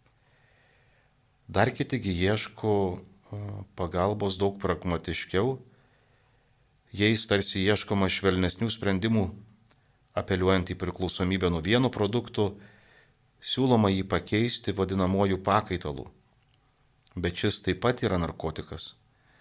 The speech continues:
net ir tada, kai jis vartojamas terapijos sumetimais. Aišku, teigia dokumento autoriai, šiuo atžvilgiu galima pritarti laikinam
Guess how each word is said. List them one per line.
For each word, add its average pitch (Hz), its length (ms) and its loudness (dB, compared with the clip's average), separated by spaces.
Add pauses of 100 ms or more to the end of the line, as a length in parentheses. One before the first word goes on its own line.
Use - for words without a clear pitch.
(340)
net 104 200 6
ir 107 100 0
tada, 95 280 2
kai 107 180 0
jis - 160 -6
vartojamas 92 560 0
terapijos 90 480 0
sumetimais. 95 640 -2 (1700)
Aišku, 98 640 4 (580)
teigia 90 400 -2
dokumento 90 500 -2
autoriai, 92 520 0 (500)
šiuo 101 240 4
atžvilgiu 107 480 6
galima 98 480 4
pritarti 101 680 0
laikinam 95 840 2